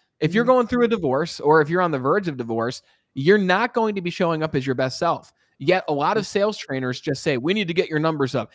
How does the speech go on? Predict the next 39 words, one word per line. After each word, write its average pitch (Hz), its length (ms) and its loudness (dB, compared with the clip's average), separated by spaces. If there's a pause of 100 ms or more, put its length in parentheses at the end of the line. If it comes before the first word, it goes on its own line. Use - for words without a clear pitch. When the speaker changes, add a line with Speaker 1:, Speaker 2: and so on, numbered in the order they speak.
Speaker 1:
You 175 120 0
need 226 140 0
to 180 60 0
focus 185 340 -2
on 170 220 -2
this. 135 140 -10
You 165 60 0
need 202 120 -2
to 170 60 -4
put 190 160 -4
in 175 100 -2
more 165 180 2
activity." 170 540 -4 (500)
It's 185 220 0
like, 220 320 0
why 170 220 2
not 285 200 -2
ask 208 280 -4
the 170 80 -8
person, 143 500 -4 (260)
"Hey, 214 280 0
do 160 160 -8
you 185 80 2
mind 254 200 0
me 196 100 0
asking, 139 500 -4 (880)
is 165 160 0
there 214 120 2
anything 320 280 -2
going 190 260 2
on 170 160 2
in 139 80 -2
your 131 140 0
life 131 240 -2
that's 117 200 -6
impacting 127 440 -6
your 117 100 -6
sales 120 280 -6
performance?" 104 640 -16